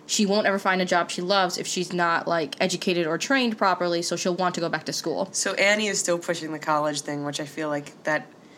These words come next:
Speaker 2: is so far away from where, like, I know that's, like, where the season started and it's only the sixth episode, but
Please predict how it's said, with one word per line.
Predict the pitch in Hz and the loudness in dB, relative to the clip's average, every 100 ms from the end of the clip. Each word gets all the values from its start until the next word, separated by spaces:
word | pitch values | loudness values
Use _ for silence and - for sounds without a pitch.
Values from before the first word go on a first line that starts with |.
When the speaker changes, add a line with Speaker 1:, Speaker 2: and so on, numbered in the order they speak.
| - - - | -20 -20 -8
Speaker 2:
is | 160 | -2
so | - 160 | -2 -2
far | - 151 151 | -2 0 0
away | 147 147 143 | 0 0 -2
from | 143 147 | -6 -8
where, | 147 143 139 139 - | -4 -2 0 -2 -4
like, | 160 | -4
I | 160 | -2
know | 156 | -2
that's, | 156 147 | -2 -2
like, | 170 | -4
where | 156 156 | -2 -2
the | |
season | 151 170 156 | 0 0 -2
started | 151 151 151 165 | -2 0 0 0
and | 160 | -4
it's | 147 | -4
only | 151 147 143 | -4 -2 -2
the | |
sixth | 139 151 - | -2 -2 -4
episode, | 143 147 - 170 170 | -4 -2 0 2 2
but | 156 151 | 2 0